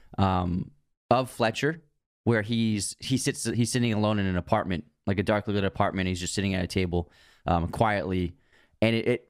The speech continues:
they cut it from the film because they didn't wanna take away, um, Andrew's perspective, 'cause you, the whole film is Andrew's perspective. And so they felt like that took away from his, his viewpoint. So we don't need to show Fletcher on his own. But that showed that Fletcher is alone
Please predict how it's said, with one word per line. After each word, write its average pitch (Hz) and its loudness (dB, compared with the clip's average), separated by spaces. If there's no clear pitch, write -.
they 117 2
cut 151 2
it 139 0
from 139 0
the 110 2
film 120 0
because 107 0
they 104 2
didn't 104 0
wanna 98 0
take 110 0
away, 98 0
um, 87 0
Andrew's 104 0
perspective, 110 -2
'cause 95 2
you, 92 -2
the 98 4
whole 104 2
film 101 0
is 90 -4
Andrew's 98 -2
perspective. 123 -2
And 98 0
so 98 0
they 95 2
felt 90 0
like 92 0
that 123 2
took - -4
away 104 2
from 95 0
his, 113 0
his 110 0
viewpoint. 104 0
So 104 -2
we 98 -2
don't 104 0
need 98 -2
to 92 0
show 95 0
Fletcher 98 -2
on 92 2
his 90 0
own. 107 0
But 110 0
that 135 2
showed 131 0
that 117 2
Fletcher 127 0
is 107 0
alone 98 0